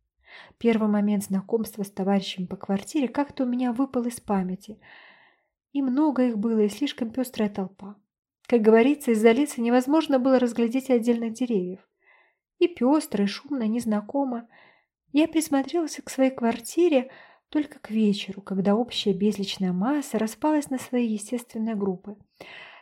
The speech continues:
Сначала все делились на старых и новичков, потом по классам, наконец, на деревенских и заводских.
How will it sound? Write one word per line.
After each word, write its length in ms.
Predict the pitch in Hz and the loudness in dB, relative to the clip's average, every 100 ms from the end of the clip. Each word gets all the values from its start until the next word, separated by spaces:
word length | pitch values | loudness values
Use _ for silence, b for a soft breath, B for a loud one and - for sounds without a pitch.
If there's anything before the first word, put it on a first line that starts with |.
| _ | _
Сначала 380 | 285 285 403 339 | -2 4 6 6
все 360 | - - 320 277 | 2 0 2 2
делились 580 | 233 233 269 240 233 226 | 2 2 2 0 -4 -4
на 420 | 220 233 214 214 | -2 -2 -4 -8
старых 460 | - 320 320 208 | -2 0 0 0
и 40 | 190 | -2
новичков, 520 | 190 196 - 269 262 | 0 -2 0 0 2
потом 260 | 262 262 330 | 0 0 -2
по 140 | 202 | -4
классам, 500 | 202 226 285 - 220 | 0 2 2 0 -2
наконец, 500 | 240 302 311 415 403 B B B B | 0 0 2 2 0 B B B B
на 100 | 262 | 0
деревенских 640 | 233 254 285 359 - 302 - | 4 6 4 2 -4 -6 0
и 40 | |
заводских. 720 | 277 277 196 196 - - - | 2 2 0 -6 -10 -20 -20